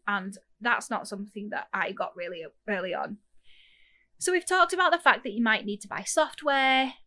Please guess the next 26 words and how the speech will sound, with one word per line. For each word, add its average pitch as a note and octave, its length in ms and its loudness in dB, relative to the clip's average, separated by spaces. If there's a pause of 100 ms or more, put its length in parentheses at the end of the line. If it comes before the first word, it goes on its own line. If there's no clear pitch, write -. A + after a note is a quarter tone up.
you A3 100 -6
might G#3 160 0
need G3 180 -6
to - 80 -14
pay G3+ 320 -2
for G3+ 100 -2
a G3 160 2
website B3+ 520 2
building, A#3 640 -4 (160)
you're G#3 200 -2
gonna G#3 120 -4
need G3 180 -4
to G#3 80 -10
get - 160 -2
an - 60 -8
accountant, A#3 920 0 (300)
but C#4 140 0
what D#4+ 220 2
other D#4+ 200 0
things C4 320 2
should A#3+ 300 -4
you A3+ 140 -4
spend G3+ 260 -6
your F#3 140 -6
money C#4 340 2
on? F#3 300 2